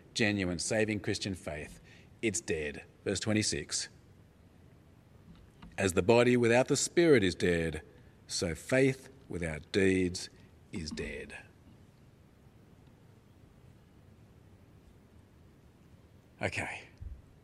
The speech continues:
Can you see what's here in this passage? The point is, it's pretty simple, I think, isn't it? Genuine faith in Jesus, it must change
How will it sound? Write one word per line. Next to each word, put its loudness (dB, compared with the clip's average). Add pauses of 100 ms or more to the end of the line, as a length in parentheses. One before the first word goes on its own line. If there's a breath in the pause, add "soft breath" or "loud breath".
(520)
Can 0
you 0
see 4
what's 2
here 8
in 2
this 2
passage? -2 (640)
The -16
point 2
is, 4 (480)
it's -12
pretty 2
simple, 0
I -2
think, -2
isn't 0
it? -2 (840 soft breath)
Genuine 2
faith 0
in 2
Jesus, 2 (260 loud breath)
it -10
must -4 (240)
change -2